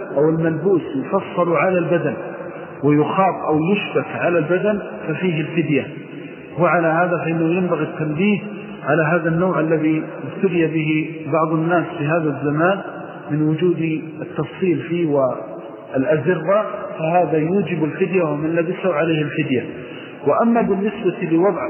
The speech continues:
المشابك فهو في حكم الأزارير في قول جمع من العلماء رحمة الله عليهم، ولذلك كان السلف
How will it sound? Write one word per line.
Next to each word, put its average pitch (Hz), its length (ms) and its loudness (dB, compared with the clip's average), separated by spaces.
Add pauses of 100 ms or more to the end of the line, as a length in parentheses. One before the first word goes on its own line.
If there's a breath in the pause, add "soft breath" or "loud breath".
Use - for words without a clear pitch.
(120)
المشابك 175 680 2 (140)
فهو 170 200 2
في 180 200 0
حكم 208 440 0 (760)
الأزارير 165 840 2 (460)
في 165 60 0
قول 175 460 0
جمع 190 200 2
من 165 260 0
العلماء 160 720 2
رحمة - 320 -8
الله 160 140 2
عليهم، 180 440 2 (400)
ولذلك 156 640 2
كان 185 160 2
السلف 160 400 -2